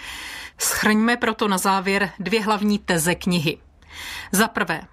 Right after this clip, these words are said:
identitu, duchovní dědictví lze předat jen těm potomkům,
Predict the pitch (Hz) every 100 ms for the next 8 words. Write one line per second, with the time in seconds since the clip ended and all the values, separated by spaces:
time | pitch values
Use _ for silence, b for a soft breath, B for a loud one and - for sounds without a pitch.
0 | _ _ - - 214 202 202 - 180 -
1 | 160 190 185 175 202 185 165 170 180 202
2 | - - 202 208 - 185 196 202 254 254
3 | 214 196 208 220 185 165 - 180 160 -
4 | 170 185 165 160 - 165 185